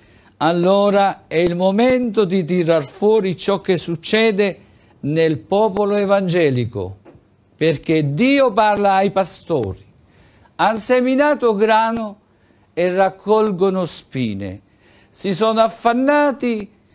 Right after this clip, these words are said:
senza alcun profitto. Vergognatevi di ciò che raccogliete e a motivo dell'ardente ira dell'Eterno. Non dobbiamo dimenticare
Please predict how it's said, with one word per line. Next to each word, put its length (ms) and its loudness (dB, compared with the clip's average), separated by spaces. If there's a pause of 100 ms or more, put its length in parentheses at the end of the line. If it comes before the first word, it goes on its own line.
(120)
senza 560 0
alcun 400 -2
profitto. 960 -2 (480)
Vergognatevi 1200 0
di 220 -2
ciò 420 -4
che 460 0 (100)
raccogliete 1120 0 (360)
e 100 0
a 100 4
motivo 720 2
dell'ardente 1080 2
ira 520 2
dell'Eterno. 920 2 (960)
Non 400 0
dobbiamo 520 2
dimenticare 1080 0